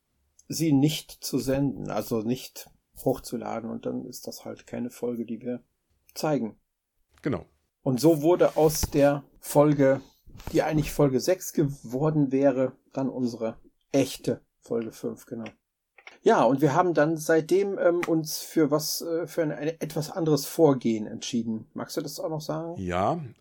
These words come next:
Speaker 2: ähm, das, äh, Vorgehen ist natürlich eine, äh, einerseits, äh, dass ich mir vorher schon mal,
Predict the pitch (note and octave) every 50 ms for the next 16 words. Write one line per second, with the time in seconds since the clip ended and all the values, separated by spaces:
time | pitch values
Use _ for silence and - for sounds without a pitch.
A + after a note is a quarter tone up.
0 | _ _ - A#2 A#2 A#2 A#2+ A#2+ A#2+ A#2 A#2 A#2 A2+ A2 G#2 G2+ F#2+ G2 - -
1 | - - - _ G#2+ G#2+ G#2+ G2+ G2 F#2 - - - - A2+ A#2 G2+ A2 G#2 G#2
2 | - - G#2 - - G2+ G#2 - - - G#2+ A#2 A#2 A#2 A2 G#2 G2 F#2 C2+ -
3 | - - - - - - - _ _ _ - G#2 A2+ C3 C#3 C3+ A2 A#2+ A2+ A2+
4 | A2+ - - - - _ G2 G2 G2+ G2 G2+ G2+ F#2+ G2 - G#2 G2 G2+ - -
5 | - - - A2 - - - - - - - G#2+ G#2 G2 F#2+ F#2+ - - - -
6 | G2 G2 G2+ G2 F#2 F#2 - - G#2+ G2+ F#2+ F#2 F#2 F#2 F2+ F2 D#2+